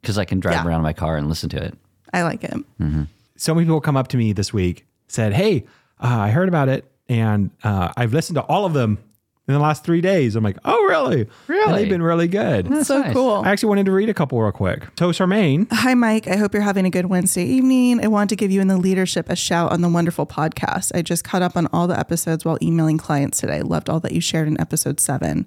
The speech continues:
Speaker 2: I so appreciated the way you, Deb, and the G's during my Wildhaven G C days did not ascribe to the conventional ideas of accountability fault finding, because that would have crushed me during that season. You were always pointing us all back to the gospel. Episode seven brought back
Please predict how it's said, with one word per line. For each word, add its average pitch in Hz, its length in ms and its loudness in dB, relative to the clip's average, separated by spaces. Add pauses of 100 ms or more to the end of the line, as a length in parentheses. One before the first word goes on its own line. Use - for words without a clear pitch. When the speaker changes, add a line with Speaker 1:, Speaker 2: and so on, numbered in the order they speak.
(680)
Speaker 2:
I 190 60 0
so 190 220 0
appreciated 190 500 -2
the 185 80 0
way 175 100 0
you, 170 280 0
Deb, 160 260 -2
and 160 180 0
the 170 80 0
G's 160 420 0
during 165 200 0
my 160 100 2
Wildhaven 156 560 -2
G 160 120 -2
C 160 240 -4
days - 280 -4
did 160 140 -2
not 156 260 0
ascribe 156 420 -2
to 180 100 -4
the - 80 -2
conventional 156 500 0
ideas 151 460 -2
of 131 100 -6
accountability 151 720 -2
fault - 340 -6
finding, - 460 -6
because 180 240 -6
that - 160 -2
would 165 80 -2
have 160 120 -4
crushed - 380 -4
me 156 160 0
during 135 240 -2
that - 160 -4
season. - 500 -2 (520)
You 180 100 0
were 175 60 2
always 165 280 0
pointing 160 360 -2
us 156 160 0
all - 100 -2
back 151 220 -6
to - 100 -10
the 156 80 -2
gospel. 151 600 -4 (100)
Episode 190 420 -4
seven 180 280 0
brought 165 220 -4
back - 420 -4